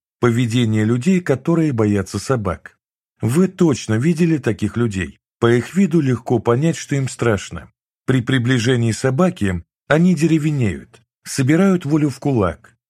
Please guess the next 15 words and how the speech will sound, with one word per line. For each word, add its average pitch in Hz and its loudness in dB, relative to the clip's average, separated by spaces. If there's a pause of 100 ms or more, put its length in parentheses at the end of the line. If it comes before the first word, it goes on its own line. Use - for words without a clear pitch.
(160)
стараются 120 2
соблюдать 110 0
дистанцию 107 -2 (340)
и 131 -2
при 143 2
этом 190 2
смотрят 170 -2
на 147 -2
нее 151 0
пристально, 82 -6 (140)
без 127 0
отрыва, 110 -2 (200)
широко 131 2
раскрытыми 110 -2
глазами. 95 -2